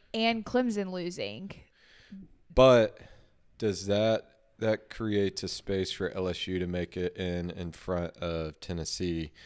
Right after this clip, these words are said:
Speaker 2: if they were to go and beat U-,
Speaker 1: Georgia in
Speaker 2: Georgia
Speaker 1: the
Speaker 2: in the
Speaker 1: Yeah.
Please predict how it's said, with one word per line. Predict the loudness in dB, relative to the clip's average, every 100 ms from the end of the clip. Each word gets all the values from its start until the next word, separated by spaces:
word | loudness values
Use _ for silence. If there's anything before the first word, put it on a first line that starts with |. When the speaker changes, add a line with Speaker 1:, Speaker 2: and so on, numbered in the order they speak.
| -20 -20 -20 -10
Speaker 2:
if | -8 -2
they | 0
were | 2
to | 0
go | 0 0 2 0 -2 -8 -20 _ _ _ -8
and | -4 -2 -4 -4
beat | -2 -2 -6 -10 -12
U-, | -8
Speaker 1:
Georgia | 0 0 0 -4
in | 2
Speaker 2:
Georgia | 2 4 2 2 0
Speaker 1:
the |
Speaker 2:
in | -2
the | -4 -6 _ _ _ -14
Speaker 1:
Yeah. | -14